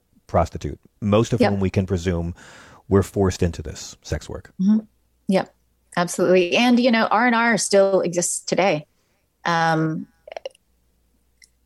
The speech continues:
Speaker 2: U N agencies, you know, give folks break from, uh, hardship stations, international N G Os.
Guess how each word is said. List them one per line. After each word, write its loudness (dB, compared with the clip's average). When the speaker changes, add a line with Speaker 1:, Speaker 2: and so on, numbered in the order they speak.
Speaker 2:
U 2
N 2
agencies, 4
you -2
know, 0
give 0
folks 0
break -2
from, -2
uh, 2
hardship -4
stations, 2
international -2
N 0
G 2
Os. 4